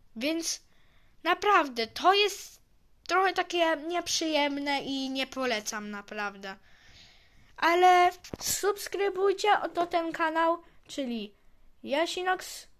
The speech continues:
Games, oczywiście. Subskrybujcie i subskrybujcie oczywiście.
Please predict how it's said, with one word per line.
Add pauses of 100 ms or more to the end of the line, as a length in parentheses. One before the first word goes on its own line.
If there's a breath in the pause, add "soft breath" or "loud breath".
(200)
Games, (640)
oczywiście. (2250 soft breath)
Subskrybujcie (840)
i
subskrybujcie
oczywiście.